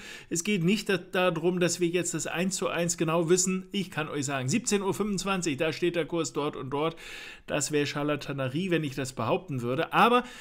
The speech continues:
Gibt es denn überhaupt eine Möglichkeit, so ein bisschen einzuschätzen, wie ich jetzt agieren sollte an der Börse? Und ja, die gibt es, die kann ich als Berufshändler durchaus sagen, liegt nicht immer richtig, aber sie hat die bessere Chance, als wenn man sagt, ich mache einfach blindlings irgendwas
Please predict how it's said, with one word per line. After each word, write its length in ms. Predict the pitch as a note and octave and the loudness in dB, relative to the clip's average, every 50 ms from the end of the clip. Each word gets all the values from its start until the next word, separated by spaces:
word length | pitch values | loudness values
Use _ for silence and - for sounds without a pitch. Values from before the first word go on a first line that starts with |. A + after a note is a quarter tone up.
| - - - - - - - | -18 -18 -18 -20 -14 -8 0
Gibt 280 | D3+ G3 C4 - - C#4+ | 4 4 4 4 2 0
es 100 | - - | 0 2
denn 140 | - F#3+ F#3 | 0 -2 -2
überhaupt 400 | F3+ F#3+ F3+ D#3+ G3+ - - A3 | -2 -2 0 2 2 2 2 2
eine 100 | G#3+ G3 | 2 4
Möglichkeit, 680 | F#3+ G3 A3 C4 B3+ A#3+ G#3 - - - F#3+ F#3 F3+ - | 6 4 4 4 2 2 0 0 0 0 0 0 2 2
so 60 | F3 | 2
ein 80 | D#3+ | 2
bisschen 280 | F3 B3+ B3 - A3+ G3 | 2 2 2 2 0 0
einzuschätzen, 840 | - E3 G3+ B3 B3+ - A3 G3 - G3 F#3+ F#3+ - - - F3 D#3+ | 0 0 0 0 0 0 -2 0 0 0 0 -2 -2 -2 -2 -2 0
wie 200 | F3+ G3+ G#3 - | -2 -2 -4 -4
ich 120 | D#3+ - - | -4 -2 -2
jetzt 280 | F#3 F3 - - - | 0 0 -2 -4 -4
agieren 500 | E3 E3 D#3 D3 E3+ A#3+ C#4 C#4 A#3+ F#3+ | -2 -2 -2 -2 0 2 2 4 4 4
sollte 360 | D3+ D#3+ D3+ C#3+ C3+ B2 C#3 | 4 6 6 4 4 2 0
an 140 | C3 C3 C3+ | -2 0 0
der 80 | C#3 B2+ | 0 2
Börse? 400 | B2+ D3 D3 D#3 F3+ F#3 G3+ F3 | 2 2 2 2 2 2 0 0
Und 160 | F3 F3 E3 | 0 0 0
ja, 300 | C3+ C#3 D#3 F3 F#3+ E3 | 2 4 4 4 4 2
die 140 | D#3 D3+ D3+ | 0 0 0
gibt 240 | E3 B3+ - - A#3 | 0 -2 0 2 2
es, 200 | G#3+ F#3+ - - | 2 2 2 0
die 100 | E3+ E3 | -2 0
kann 200 | E3 D#3 E3 E3+ | 0 0 0 0
ich 100 | D3 D3+ | 0 -2
als 140 | C#3+ C3 | -4 -4
Berufshändler 520 | - D#3 E3+ E3+ E3 - E3 D#3+ D#3 D#3 D3+ | -2 -2 -2 -2 -2 -2 -4 -2 -2 -2 0
durchaus 340 | D#3+ D#3+ D3 D3+ C#3+ C3+ C3 | 0 -2 -2 -2 -4 -2 -2
sagen, 340 | D3 D3 D#3 D#3+ D#3+ D#3+ - - - - - - - - - | 0 0 2 0 0 -2 -6 -10 -16 -18 -16 -16 -18 -12 -4
liegt 220 | - F3+ E3 - E3 | -2 -2 0 4 4
nicht 240 | E3 G#3 G#3+ - | 4 4 4 2
immer 320 | G3 - G#3 F#3+ F3 D#3 D3 | 0 2 6 6 6 8 6
richtig, 500 | G#3 A#3+ - - G3 G#3 G3 - - - | 6 4 4 2 2 2 2 0 -2 2
aber 380 | E3+ F3+ G3+ G#3 A3 A3+ - - - | 4 4 4 4 4 2 0 -2 -6
sie 320 | E3+ D3 D#3 F3+ F3 D#3 | -4 -2 2 2 2 4
hat 360 | D3 E3+ F3 E3+ D#3 D3+ D#3 | 4 4 2 2 -2 -4 -2
die 100 | - - | 0 0
bessere 420 | - - G3 G#3 - F#3 E3+ F3+ E3+ | 4 4 6 6 6 6 4 4 2
Chance, 520 | - - F3 F3+ F3+ F#3 F3 - - - | 4 2 2 2 2 2 2 0 -2 -4
als 360 | - D#3 D#3 D#3+ D#3 D#3+ E3 | 0 0 2 2 0 0 0
wenn 120 | D#3 D3+ D3+ | 0 0 0
man 140 | D#3 D3 | 0 0
sagt, 260 | C#3+ C#3+ C#3+ C#3 C3 C3 | 0 2 2 0 0 0
ich 220 | - D3+ C3+ C3 | 0 0 0 0
mache 200 | D3 D3 C3+ C3 | 0 -2 -2 0
einfach 200 | C3+ C3 C3 B2+ | -2 0 0 0
blindlings 500 | A#2 C3 F#3+ C4 C#4 G#3 D#3+ C#3 C3+ B2+ | 2 4 4 4 4 2 0 0 0 -2
irgendwas 560 | C3 B2+ C#3 C3 C3+ C3 D3 E3+ F3 F3 - | -2 -2 -2 -2 0 0 0 0 0 -2 -6